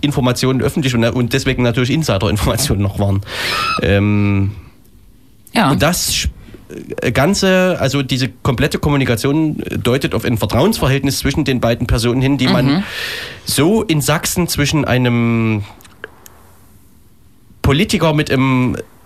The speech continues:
Speaker 1: höheren Amt
Speaker 2: C-D-U-Parteibuch?
Speaker 1: und einem Faschisten noch nicht in dem Maße offengelegt, wenn mich nicht alles täuscht.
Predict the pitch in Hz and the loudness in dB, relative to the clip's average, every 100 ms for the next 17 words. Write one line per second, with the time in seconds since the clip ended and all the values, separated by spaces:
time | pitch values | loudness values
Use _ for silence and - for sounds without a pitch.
0 | - - 180 196 160 - 180 220 233 - | -4 2 4 4 0 0 0 0 0 0
1 | - - - - 135 156 165 190 190 175 | -2 -6 -6 -2 0 0 2 0 0 0
2 | 202 220 160 143 139 123 131 113 185 - | 0 0 0 2 0 2 0 2 0 0
3 | 208 190 185 - - - - - - - | 0 0 -2 -6 -20 -20 -20 -20 -20 -20
4 | - - - - - 147 - 160 165 - | -20 -20 -20 -8 0 0 2 0 0 -2
5 | - - - - 170 147 165 160 147 151 | -2 -4 -4 -2 -2 0 2 2 2 0
6 | 151 120 113 - 170 180 156 143 123 - | 0 0 -2 0 -2 0 0 0 -2 -2
7 | 92 - | -4 -4